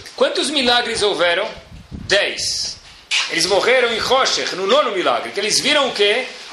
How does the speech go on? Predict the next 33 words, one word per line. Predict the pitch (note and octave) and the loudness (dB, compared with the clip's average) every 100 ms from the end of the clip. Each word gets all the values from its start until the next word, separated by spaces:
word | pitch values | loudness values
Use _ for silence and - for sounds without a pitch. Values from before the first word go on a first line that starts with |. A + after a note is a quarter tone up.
| - | -4
Oito | - E4+ - D4+ | 2 2 0 -2
milagres, | C#4+ C4 D4+ D#4 F#3 C3 - - | 0 2 2 0 -2 -2 -2 -2
talvez | - A3 C#4 C4 | -2 0 0 0
nove. | A3 B3 D#4 - A#2+ - - _ _ _ - - - _ - | 2 4 2 0 -6 -10 -20 _ _ _ -20 -20 -20 _ -6
E | G#3 | 0
falaram, | B3+ C#4+ | 2 4
"A | C4 | 2
gente | B3 C4+ | 2 0
não | B3 | 0
quer | - C4+ | 2 2
sair | B3+ B3+ B3+ | 2 2 0
do | G#3+ | 0
Egito?" | F#3+ A#3 D4+ F#3+ A#2 - - - - - | 0 0 -2 -4 -6 -10 -20 -20 -20 -2
Qual | - D#4+ | 2 4
a | |
lógica | C4+ D4+ D#4 C#4+ A#3+ | 4 2 2 0 0
disso? | F#3 F#3+ - | 0 0 0
Está | E3 A#3 | 2 2
sendo | - - - - C4 C#4 | 2 0 -2 0 2 2
escravizado. | - B3+ C4 B3+ F#3 A#3 D4 A#3+ C3 G2 - - - - | 2 2 2 0 0 2 2 0 -4 -6 -14 -20 -16 -4
Você | B3 | 2
vai | C#4 | 2
sair, | C4+ D4 C4+ B3+ C4+ A#3+ - - | 2 2 2 0 -4 -8 -14 -12
você | - F#3+ | -4 0
vai | A#3+ | 2
ganhar | D4 E4 | 2 0
riqueza. | B3+ - A#3+ A3+ A3+ A#3 A3+ - - - - - | 0 2 2 2 0 -2 -4 -10 -20 -20 -20 -6
Por | B3 B3 | -2 2
que | D#4 | 2
você | F4 C#4 B3+ | 2 2 2
não | G#3+ | 0
quer | F#3+ E3 | 0 2
sair? | E3 C#3 A#2 G2 - | 2 0 -2 -6 -14